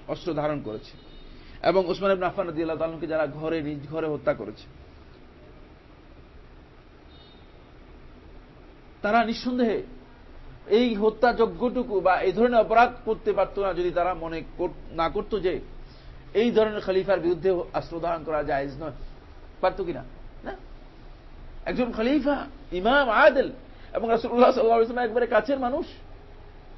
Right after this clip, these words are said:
তাহলে তার বিরুদ্ধে অস্ত্র ধারণ করা জায়েজ তারা মনে করেছে কখন? যখন তারা মনে করেছে যে হ্যাঁ, তার বিরুদ্ধে অস্ত্র ধারণ করা শরীয়তে জায়েজ, এবং তাকে অন্যায়কারী হিসেবে মনে করেছে, এমনকি তাকে মনে করেছে সে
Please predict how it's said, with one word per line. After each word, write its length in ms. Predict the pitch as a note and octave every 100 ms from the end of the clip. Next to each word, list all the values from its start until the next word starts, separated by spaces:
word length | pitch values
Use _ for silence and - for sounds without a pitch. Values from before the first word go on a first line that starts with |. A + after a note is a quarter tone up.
| - - - - - - - -
তাহলে 160 | A3+ B3
তার 180 | A3+ A3+
বিরুদ্ধে 240 | C4 C#4
অস্ত্র 240 | C4 C4
ধারণ 240 | C#4 C#4+ C#4
করা 180 | C#4 A#3+
জায়েজ 400 | A#3 B3+ C#4 C4+
তারা 180 | C4+
মনে 180 | B3 B3
করেছে 240 | B3 C#4+ C#4
কখন? 340 | A3+ A3 E4 E4 - - - -
যখন 240 | F#3 G3 F#3
তারা 140 | F#3
মনে 160 | F3 E3+
করেছে 280 | E3+ E3
যে 100 | D#3+
হ্যাঁ, 200 | D#3+ D#3+
তার 200 | D3+ D#3
বিরুদ্ধে 220 | C#3 D3+ D3+
অস্ত্র 200 | D3+ D#3
ধারণ 220 | E3+ D3+
করা 260 | F3 F#3+ - - - - -
শরীয়তে 260 | F3 D#3 D3+
জায়েজ, 240 | C#3 A#2+ - - - - - - - - - - -
এবং 220 | E3+ D#3+
তাকে 240 | E3+ E3 F3
অন্যায়কারী 460 | D#3+ F3 E3+ G3
হিসেবে 240 | A#3 G#3 G3
মনে 140 | F3+
করেছে, 360 | F3+ F3 F3+ F3 - - - -
এমনকি 320 | E3 E3+ E3
তাকে 240 | E3 D#3
মনে 140 | D#3+ D#3
করেছে 280 | D#3+ D3 C#3+
সে 260 | D#3+ C#3+